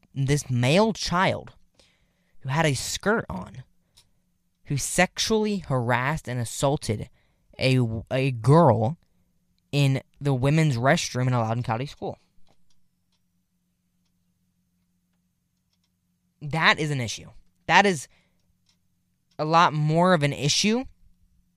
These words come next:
than this is. Than making sure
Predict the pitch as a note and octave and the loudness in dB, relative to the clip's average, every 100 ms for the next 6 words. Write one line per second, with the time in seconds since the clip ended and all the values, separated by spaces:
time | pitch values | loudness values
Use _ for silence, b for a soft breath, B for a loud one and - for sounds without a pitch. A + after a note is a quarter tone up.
0 | _ _ _ C#3+ C3+ A2+ - - - _ | _ _ _ -8 -6 -6 -10 -20 -20 _
1 | _ _ _ _ _ _ _ _ _ _ | _ _ _ _ _ _ _ _ _ _
2 | B2+ A#2+ A2 b b b D3+ D#3+ E3+ D#3+ | -8 -8 -8 b b b -4 -2 -2 -2
3 | - - D#3 D3+ | -2 0 2 0